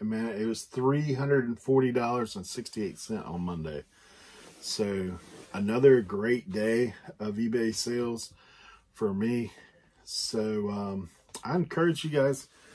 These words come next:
I'll show you where I'm at on the death pile. On the death pile, we are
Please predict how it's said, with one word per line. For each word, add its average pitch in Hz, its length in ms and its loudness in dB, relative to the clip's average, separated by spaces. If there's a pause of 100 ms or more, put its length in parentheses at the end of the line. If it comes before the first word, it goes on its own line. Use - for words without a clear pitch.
(260)
I'll 135 100 -6
show - 180 -2
you 151 160 4
where 151 140 8
I'm 143 120 4
at 143 260 0
on 135 120 2
the 135 80 6
death 151 240 6
pile. 180 320 6 (1800)
On 185 260 12
the 165 100 10
death 160 280 4
pile, 104 420 2 (480)
we 135 320 2
are 120 540 -2